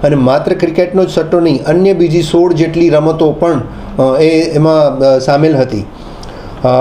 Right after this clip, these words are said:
આનું એક, અ, Instagram પર, અ, પણ ફેર પ્લે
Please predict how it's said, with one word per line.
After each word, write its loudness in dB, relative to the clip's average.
આનું 2
એક, -2
અ, 2
Instagram 0
પર, 0
અ, 2
પણ 0
ફેર 0
પ્લે 2